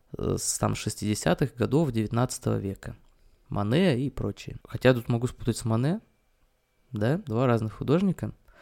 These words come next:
Всегда я, м, стараюсь ничего особого не запоминать, я еще об этом буду, буду в каком-нибудь подкасте обязательно говорить.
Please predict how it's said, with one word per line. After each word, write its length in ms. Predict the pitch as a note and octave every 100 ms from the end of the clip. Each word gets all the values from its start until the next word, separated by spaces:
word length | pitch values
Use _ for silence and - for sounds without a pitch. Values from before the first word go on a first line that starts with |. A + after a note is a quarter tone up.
| - - -
Всегда 540 | - A2+ B2 F3+ F3
я, 760 | D3+ C#3 D3 C#3+ C3+ C3 B2+ B2
м, 640 | B2+ A2 - - - - -
стараюсь 380 | - C#3+ B2+
ничего 220 | C3+ - C3
особого 240 | B2+ B2+
не 100 | B2
запоминать, 480 | A#2+ B2+ C3+ G3+ B3
я 60 |
еще 160 | B2 A#2+
об 60 | B2
этом 180 | A#2
буду, 300 | A2+ D3+ B2+
буду 200 | A#2 A#2+
в 60 | A2+
каком-нибудь 440 | - A#2 A2+ A2
подкасте 420 | - - A#2 - A2
обязательно 340 | A#2 - A2
говорить. 380 | A2+ A2+ F3+